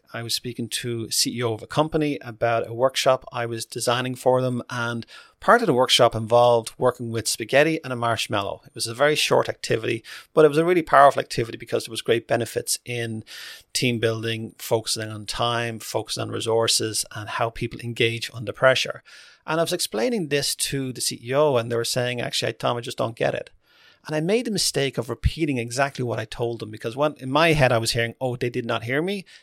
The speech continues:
Let me repeat exactly what I said again." And quite quickly, they came back and said, "Look, I'm sorry, I just don't get the meaning of this piece." And then I recognized that they have a different way of listening. They have a different style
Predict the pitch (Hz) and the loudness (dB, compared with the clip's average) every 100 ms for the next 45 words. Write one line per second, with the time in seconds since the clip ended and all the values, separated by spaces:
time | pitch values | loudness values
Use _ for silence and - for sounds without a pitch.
0 | _ 131 127 120 117 - 143 - 127 131 | _ -4 -4 -4 -8 -8 -12 -12 -6 -4
1 | - 127 110 110 117 - 107 110 123 113 | -4 -10 -10 -8 -6 -6 -8 -6 -4 -4
2 | 107 - - _ _ - 156 135 151 135 | -8 -16 -20 _ _ -4 -4 2 2 4
3 | 151 151 - 127 - 120 120 120 113 - | 0 0 -4 -4 -2 2 0 0 -6 -4
4 | 113 117 123 - 110 - 131 135 123 120 | -4 -2 -4 -4 -6 4 6 6 2 -2
5 | 131 - 117 110 127 120 - _ - 120 | -4 -2 -4 0 2 2 0 _ -8 -4
6 | 127 120 113 - 110 - - 185 - - | -2 -2 -4 -4 -6 -6 -6 -6 -6 -10
7 | - - _ _ 170 170 196 202 185 160 | -16 -20 _ _ -4 2 4 4 4 6
8 | 160 151 131 127 127 120 113 131 117 - | 4 4 -2 0 2 0 0 0 0 0
9 | 135 127 123 123 123 131 131 143 123 - | -2 -2 -4 -8 -4 -4 -4 -6 -8 -10
10 | 117 117 113 117 - 117 113 110 - 135 | -2 0 0 -4 -8 -10 -10 -14 -20 _
11 | 113 113 - 117 107 113 117 113 127 120 | -10 -8 -8 -10 -8 -8 -6 -8 -8 -4
12 | - - 127 120 120 110 | -2 0 0 2 2 0